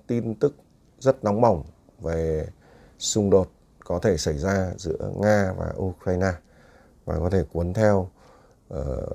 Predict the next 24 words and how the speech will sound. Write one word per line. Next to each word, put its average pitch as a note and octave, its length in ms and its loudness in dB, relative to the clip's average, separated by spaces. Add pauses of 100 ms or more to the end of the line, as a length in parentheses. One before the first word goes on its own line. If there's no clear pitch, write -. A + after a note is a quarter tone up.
(120)
Liên F#2 240 2
minh F#2 140 0
châu F#2+ 220 4
Âu F#2 280 2
cũng G2+ 240 -8
như F#2+ 200 -2
là D#2+ 340 -2 (760)
một C#2 180 -6
số D#2+ 200 -6
cường F2 160 -4
quốc G2+ 140 -2
khác, B2 380 0
ví - 140 -12
dụ F2+ 160 -6
như F2+ 120 -4
Mỹ, G2+ 340 0 (720)
ờ, F2 100 -10 (100)
thậm - 160 -14
chí D#2+ 340 -4
là F2 320 0 (760)
cả - 120 -10
Trung F2 180 -8
Quốc, A#2 200 2 (840)
ờ, - 220 -14